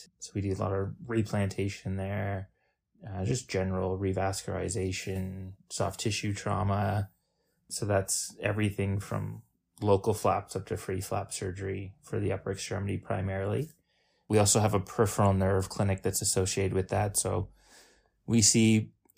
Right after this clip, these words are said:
people from pretty much all over, occasionally from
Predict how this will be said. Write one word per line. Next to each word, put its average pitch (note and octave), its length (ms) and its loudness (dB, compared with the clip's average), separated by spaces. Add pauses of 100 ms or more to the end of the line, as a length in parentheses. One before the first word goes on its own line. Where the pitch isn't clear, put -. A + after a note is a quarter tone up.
people A#2 280 4
from G#2+ 460 -4
pretty F3+ 180 -4
much C#3 200 2
all A#2 300 4
over, A2 540 2
occasionally G#2+ 580 0
from G2 480 -6